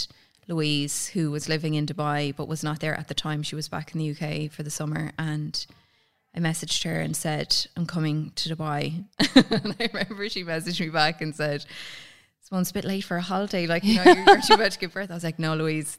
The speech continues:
this is, you know, we're moving, we're coming." We're, and, and oh my God, she was brilliant. She just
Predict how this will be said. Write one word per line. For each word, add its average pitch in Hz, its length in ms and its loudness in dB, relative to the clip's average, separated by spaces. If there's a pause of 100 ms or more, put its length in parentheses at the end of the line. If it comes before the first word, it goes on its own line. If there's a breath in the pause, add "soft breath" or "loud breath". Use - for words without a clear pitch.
this 160 200 -6
is, - 320 -8 (180)
you 160 220 -4
know, 151 80 0
we're 156 120 0 (120)
moving, 143 280 -2
we're 151 120 -6 (100)
coming." 151 440 -2
We're, - 140 -12
and, - 140 -8 (140)
and - 80 -20 (100)
oh 180 80 -6 (100)
my 160 60 -8
God, 156 300 -8
she - 100 -6
was 156 160 -10
brilliant. 143 400 -6
She - 160 -6
just - 560 -8